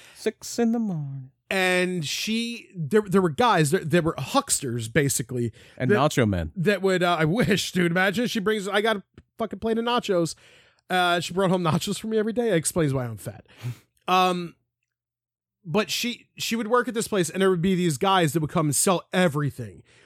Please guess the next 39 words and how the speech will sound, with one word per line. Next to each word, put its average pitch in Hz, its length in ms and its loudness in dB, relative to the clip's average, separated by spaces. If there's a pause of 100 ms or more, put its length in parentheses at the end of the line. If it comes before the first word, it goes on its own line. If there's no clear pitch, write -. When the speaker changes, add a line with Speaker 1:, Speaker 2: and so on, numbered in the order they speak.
(200)
Speaker 2:
like 160 220 -4 (120)
bootleg, 175 680 2 (320)
uh, 160 200 2
videotapes. 143 880 0
Speaker 1:
Oh, 208 120 6
yeah. 147 300 4
The, 156 280 0
Speaker 2:
Uh, 156 100 -6
Speaker 1:
the 175 120 0
first 226 220 2
couple 214 200 0
places 180 360 0
I 165 80 2
worked, 147 320 0
there 143 120 2
was 131 120 0
always 151 220 2
somebody, 139 500 0
uh, 160 260 -2
around 165 300 2
Philly 156 300 0
that 120 100 2
would 127 100 0
always 135 220 0
have 139 140 -2
the 127 60 -4
bootleg 120 540 0 (440)
movies. 104 560 -2
Speaker 2:
Uh, 170 340 2 (240)
jerseys. 147 800 0
Remember, 214 480 0
I 202 140 2
had 196 260 2
a 185 60 2
billion 185 360 2
jerseys. 180 480 -2
I 175 80 0
Speaker 1:
Yeah. 135 160 2
Speaker 2:
had, 117 160 -4